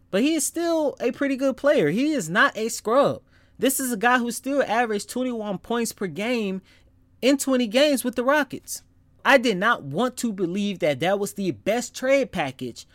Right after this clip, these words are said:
the Rockets could have gotten for Oladipo. However, I'm not surprised, because if you think about it, everyone around the league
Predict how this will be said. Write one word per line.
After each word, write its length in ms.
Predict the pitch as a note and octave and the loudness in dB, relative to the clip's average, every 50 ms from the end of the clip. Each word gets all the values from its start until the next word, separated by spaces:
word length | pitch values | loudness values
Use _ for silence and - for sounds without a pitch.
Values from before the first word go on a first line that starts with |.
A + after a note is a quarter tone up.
| - - _ _ _ - | -20 -20 _ _ _ -8
the 100 | C#3 B2+ | -6 0
Rockets 560 | A#2+ D#3 F#3 A3 A3 - G3+ F3+ E3+ - - | 2 4 4 4 4 2 -2 -4 -4 -6 -6
could 180 | - - G#3 | -2 0 0
have 240 | G3+ F#3+ F3 B2+ - | 2 0 0 -2 -2
gotten 480 | - E3 F#3+ G3+ F3 - - G#2 F#2+ - - _ _ _ _ _ _ _ _ | 0 2 4 4 2 0 -4 -12 -14 -16 -20 _ _ _ _ _ _ _ _
for 260 | _ - D#3+ D#3 D3+ D3 | _ -4 -2 0 0 0
Oladipo. 520 | C#3 C3+ A#2+ E3 F3 - - D#2 C2+ - - _ _ _ _ _ _ _ _ _ _ _ _ _ _ _ _ _ | -2 -2 -2 -4 -4 -4 -8 -14 -18 -18 -20 _ _ _ _ _ _ _ _ _ _ _ _ _ _ _ _ _
However, 500 | - G3+ G#3 B3 C4 B3+ A#3 B3 B3 A#3+ _ _ _ _ - | -4 0 4 4 4 4 4 2 -2 -4 _ _ _ _ -10
I'm 120 | - B3 A#3 | -6 -2 0
not 180 | G#3 F3+ D#3+ | 0 0 0
surprised, 600 | - B2 - D#3+ F#3 G3 D3 A2 F2+ - - - - _ _ _ _ _ _ _ _ _ _ _ | -2 -4 0 4 4 4 4 2 -4 -10 -18 -20 -20 _ _ _ _ _ _ _ _ _ _ _
because 280 | - F3 - A3 G3 F#3 | -8 -4 -2 -2 -2 -2
if 100 | F#3+ E3+ | -4 -6
you 100 | F3+ F3+ | -6 -4
think 220 | - A#3+ C#4 C4+ | 0 0 0 0
about 300 | - D#3+ D#3+ D#3 D3+ D3 | 0 0 0 0 2 0
it, 160 | D#3 - - _ _ _ _ _ _ _ _ _ _ _ _ _ _ _ - | -2 -4 -8 _ _ _ _ _ _ _ _ _ _ _ _ _ _ _ 2
everyone 720 | G#3 A#3+ C#4 C4 D4+ D4 A3 F3 D#3+ D3+ D3+ D3 D3 - - - | 2 2 4 4 2 0 0 0 -2 -2 -2 -2 -4 -6 -8 -8
around 420 | C#3 C3 A2+ C3+ D3 E3 F#3+ G3+ | -8 -6 -2 0 0 0 0 0
the 100 | F#3+ G#3+ | 0 0
league 420 | G#3+ G#3+ A3 A3 E3+ B2 G2+ - | 0 0 0 -2 -2 -4 -6 -10